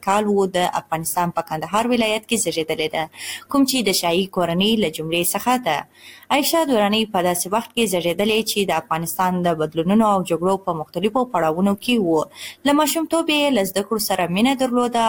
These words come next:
او د زده کړو او علومو په ترسره کولو سره د خپل وخت یو له ښځینه شاعرانو او مفکرینو له جملو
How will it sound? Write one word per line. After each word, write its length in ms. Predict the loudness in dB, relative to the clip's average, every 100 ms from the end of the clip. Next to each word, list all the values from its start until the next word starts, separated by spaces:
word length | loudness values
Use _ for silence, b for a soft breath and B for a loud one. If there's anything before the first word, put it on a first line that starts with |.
| 2
او 100 | 0 -2
د 60 | -2
زده 120 | -4 0
کړو 120 | 0
او 80 | 0 0
علومو 300 | 0 0 0 -2
په 80 | -4 -4
ترسره 320 | -4 -2 -4 -2
کولو 320 | 0 4 4 2 -2 B B 0
سره 180 | 2 2 -2
د 100 | -2
خپل 260 | -2 0 0
وخت 280 | -2 -2 -2
یو 60 | 0
له 120 | -2
ښځینه 420 | -4 -4 -2 -2 -2
شاعرانو 440 | -2 0 2 2 2
او 80 | 4 2
مفکرینو 500 | 0 -4 2 4 4 2
له 40 | -2
جملو 240 | -8 -8